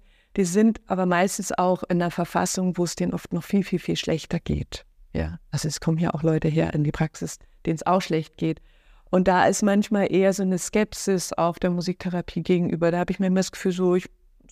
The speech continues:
ganz gut, die so sanft einzuführen, ähm, durch langsame Schritte. Ähm, ja, und da hat's wirklich auch was mit den eigenen Prozessen zu tun, weil die da oft erstmal überhaupt,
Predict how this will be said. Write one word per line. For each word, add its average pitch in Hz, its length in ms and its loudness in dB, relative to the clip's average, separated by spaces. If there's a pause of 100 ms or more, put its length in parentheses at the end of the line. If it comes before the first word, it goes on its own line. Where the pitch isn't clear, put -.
ganz 302 200 4
gut, 220 220 0
die 208 60 2
so 175 120 -2
sanft 170 440 -2
einzuführen, 180 1040 0 (640)
ähm, 165 360 0
durch 165 180 -2
langsame 165 520 0
Schritte. 160 720 -4
Ähm, 156 480 -4 (480)
ja, 165 240 4
und 185 80 2
da 185 100 4
hat's - 200 0
wirklich - 320 -2
auch 175 160 -4
was 175 220 -2
mit 180 180 -2
den 170 180 0
eigenen 165 400 0
Prozessen 180 540 -2
zu 190 140 -6
tun, 185 360 -2
weil 170 120 0
die 170 120 0
da 170 180 0
oft - 280 -6
erstmal 180 360 0
überhaupt, 175 440 -6